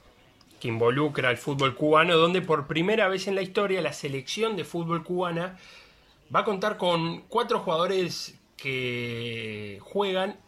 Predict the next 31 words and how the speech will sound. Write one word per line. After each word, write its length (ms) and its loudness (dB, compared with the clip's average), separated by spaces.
en 140 -6
el 100 -6
exterior. 560 -2
Entre 260 -2
ellos 260 -2
el, 220 -6
el 80 -8
más 160 -2
destacado, 540 -2
Onel 340 -2
Hernández, 480 -2
que 80 -14
es 80 -10
un 120 -6
jugador 360 -2
del 180 -4
Norwich, 560 -4
que 80 -12
llegó 240 -2
a 60 0
jugar 180 -2
en 60 -6
la 160 -6
Premier, 320 -4
ahora 100 -6
el 80 -6
Norwich 380 -6
está 160 -10
en 60 -8
segunda 280 -8
división, 500 -6